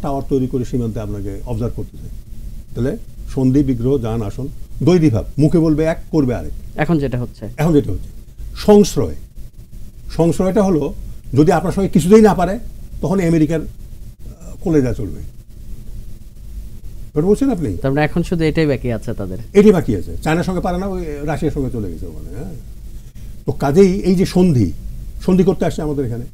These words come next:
Speaker 1: তার মানে everything is gone। এ মানে এ, এ, ভারতের mango গানি ব্যাগ দুটোই গেছে বাংলাদেশের ব্যাপারে। Now we have defeated them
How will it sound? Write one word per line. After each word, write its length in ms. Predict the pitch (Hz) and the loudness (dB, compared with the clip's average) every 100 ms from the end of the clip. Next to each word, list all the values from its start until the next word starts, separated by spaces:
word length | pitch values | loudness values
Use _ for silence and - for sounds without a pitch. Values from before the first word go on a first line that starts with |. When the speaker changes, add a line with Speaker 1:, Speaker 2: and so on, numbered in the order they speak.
| - - - | -12 -12 -2
Speaker 1:
তার 100 | 151 | 2
মানে 220 | 185 185 | 2 2
everything 300 | 175 175 175 | 2 2 2
is 60 | 127 | 0
gone। 540 | 113 85 - - - | -2 -2 -6 -10 -6
এ 20 | |
মানে 220 | 113 123 143 - - - - - | -2 -2 -2 -6 -12 -12 -10 -6
এ, 140 | 120 - | -6 -6
এ, 120 | 123 113 101 | -6 -8 -6
ভারতের 480 | 92 127 139 190 175 | -2 0 2 2 4
mango 300 | 147 147 147 | 4 6 4
গানি 200 | 139 143 | 4 2
ব্যাগ 140 | 147 | 2
দুটোই 280 | 120 143 107 | 0 2 0
গেছে 200 | 87 - - - | -2 -8 -10 -8
বাংলাদেশের 340 | 123 110 101 87 | -4 -4 -4 -6
ব্যাপারে। 240 | 82 78 - - - - - - | -6 -10 -12 -12 -12 -12 -12 -4
Now 120 | 156 | 4
we 60 | 202 | 8
have 140 | 196 | 8
defeated 260 | 190 220 269 | 6 2 0
them 180 | 117 | -2